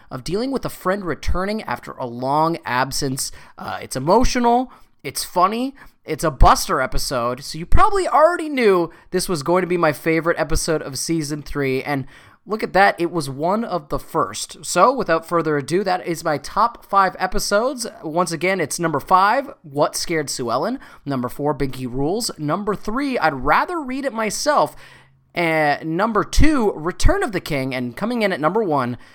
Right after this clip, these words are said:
The Ballad of Buster Baxter. Truly, uh, uh, episode that needs to be entered into the annals of the Arthur Hall of Fame. It's just, it's just awesome. Um, so that was my favorite episodes of the season.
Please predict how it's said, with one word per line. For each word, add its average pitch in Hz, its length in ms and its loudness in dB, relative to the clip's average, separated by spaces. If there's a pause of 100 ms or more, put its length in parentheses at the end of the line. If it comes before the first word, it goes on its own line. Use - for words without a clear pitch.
(220)
The 123 80 -10
Ballad 160 480 0
of - 280 -10
Buster 165 600 -4 (100)
Baxter. 143 540 -4
Truly, 254 800 4 (560)
uh, 117 420 0
uh, 120 280 0
episode 151 380 0
that 139 100 -8
needs 151 200 -4
to 139 60 -8
be 131 340 -6 (200)
entered 160 280 -2
into 143 200 -10
the 143 200 -6
annals 147 480 0
of 123 220 -8
the 123 220 -10
Arthur 151 460 -4
Hall 131 520 -2
of 127 160 -8
Fame. 98 480 -10
It's 107 180 -8
just, - 380 -4
it's 139 240 -14
just 220 180 -8
awesome. 117 500 -2 (500)
Um, 117 360 -2
so 208 420 2
that 117 180 -4
was 143 240 -6
my 131 280 -4
favorite 143 440 -6
episodes 135 500 -4
of 143 220 -12
the 123 80 -16
season. 220 580 -4